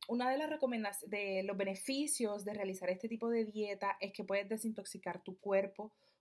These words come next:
puedes bajar de peso y también, eh, muchas personas que tienen, que creen profundamente en la protección de los animales, en que no se deberían consumir animales, pues es algo que estarías apoyando ese tipo de visión y hay personas que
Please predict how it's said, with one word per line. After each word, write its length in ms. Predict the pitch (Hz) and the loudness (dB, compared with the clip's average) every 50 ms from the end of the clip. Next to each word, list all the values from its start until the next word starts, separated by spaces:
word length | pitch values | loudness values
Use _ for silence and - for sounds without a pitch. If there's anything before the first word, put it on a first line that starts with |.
| _ _ | _ _
puedes 320 | - 202 202 208 214 208 | -4 -2 0 0 -2 -2
bajar 320 | 196 208 196 - 190 190 185 | -2 -4 -4 -2 -2 -2 0
de 140 | 185 180 | 0 -2
peso 580 | 180 - - 202 214 214 214 - - 254 262 - _ - | -2 -2 -2 -2 -2 -2 -4 -4 -6 -8 -8 -10 _ -6
y 120 | 226 226 | -6 -2
también, 640 | - 196 190 185 180 175 185 190 190 190 196 196 220 - | 0 0 0 0 -2 -4 -4 -4 -4 -4 -4 -6 -8 -10
eh, 120 | - 202 | -10 -8
muchas 320 | 196 190 185 185 - 208 - | -6 -6 -4 -4 -4 -4 -4
personas 440 | - 208 190 - - 190 190 202 - | -4 -6 -6 -6 -6 -6 -6 -8 -10
que 180 | - - 214 202 196 _ | -10 -12 -12 -12 -12 _
tienen, 420 | - 202 185 185 185 185 190 190 _ _ _ _ _ _ _ _ _ _ _ _ _ _ _ _ _ _ _ _ _ _ _ - | -8 -6 -4 -4 -4 -4 -6 -8 _ _ _ _ _ _ _ _ _ _ _ _ _ _ _ _ _ _ _ _ _ _ _ -4
que 140 | 226 214 | -4 -2
creen 340 | - 226 220 226 262 320 330 - - | 0 0 0 0 -2 -4 -8 -10 -8
profundamente 760 | - 233 226 - 233 226 233 233 233 226 226 220 226 - - | -6 -6 -4 -2 -2 0 0 2 2 0 0 0 -2 -2 0
en 60 | 233 | 0
la 140 | 233 233 226 | 0 -2 -2
protección 460 | - 214 214 202 196 - - 196 202 | -4 -6 -6 -6 -6 -6 -6 -6 -4
de 60 | 202 | -4
los 100 | 202 214 | -4 -2
animales, 460 | 214 220 214 202 196 190 190 196 196 196 | -2 -2 -4 -4 -4 -2 -2 -2 -4 -6
en 120 | 208 196 | -8 -8
que 80 | - 190 | -6 -4
no 100 | 185 185 | -4 -4
se 140 | 185 - 202 | -4 -4 -2
deberían 300 | 196 190 190 185 185 185 | -2 -2 -2 -2 -4 -6
consumir 420 | - - 190 185 - 180 180 180 | -6 -8 -8 -8 -8 -8 -6 -6
animales, 420 | 180 175 180 185 190 202 220 233 226 | -6 -6 -4 -4 -4 -4 -4 -4 -4
pues 140 | - 196 185 | -2 -2 -2
es 100 | 180 175 | -2 -2
algo 180 | 175 180 185 190 | -2 -4 -4 -4
que 80 | 185 | -6
estarías 340 | 180 - - 180 180 180 185 | -8 -8 -6 -4 -4 -4 -4
apoyando 600 | 202 - 185 180 190 185 185 185 190 190 196 190 - | -4 -2 -2 0 0 0 -2 -4 -4 -6 -8 -8 -8
ese 220 | 185 180 - 185 | -8 -8 -8 -8
tipo 240 | 185 185 185 - 196 | -10 -10 -8 -8 -8
de 100 | 202 196 | -6 -6
visión 480 | 185 185 185 - - 180 170 170 180 | -6 -6 -6 -6 -6 -6 -8 -6 -6
y 40 | 185 | -6
hay 60 | 185 | -6
personas 420 | 180 185 180 180 - - 185 185 185 | -6 -8 -10 -12 -10 -10 -12 -12 -10
que 200 | - - 180 180 | -8 -10 -10 -10